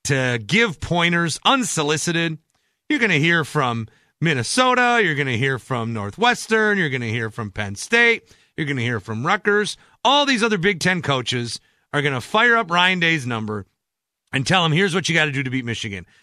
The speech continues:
The whole conference is gonna be behind Ohio State.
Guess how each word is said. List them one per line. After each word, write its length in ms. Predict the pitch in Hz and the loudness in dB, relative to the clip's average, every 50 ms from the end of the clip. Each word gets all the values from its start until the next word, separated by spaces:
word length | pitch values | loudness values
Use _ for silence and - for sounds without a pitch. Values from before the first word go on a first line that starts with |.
| _ _ - | _ _ 0
The 80 | 156 | 2
whole 160 | 175 247 254 | 2 2 0
conference 840 | 170 - - - 208 208 196 156 - 131 107 87 78 - - - - _ _ _ _ _ _ _ | -2 -2 2 4 4 4 2 0 -2 -6 -6 -6 -8 -12 -14 -14 -16 _ _ _ _ _ _ _
is 160 | - 165 151 143 | -2 0 0 0
gonna 140 | 175 170 | 0 0
be 140 | 160 165 160 | 0 0 0
behind 580 | 147 139 131 - - - 190 185 185 190 180 - | 0 -2 -4 0 2 2 4 4 4 2 0 0
Ohio 400 | - 151 - - 156 160 151 127 | -2 0 0 2 2 2 0 -2
State. 440 | - - - 151 127 101 76 - | -4 -4 -2 -2 -2 -2 -6 -10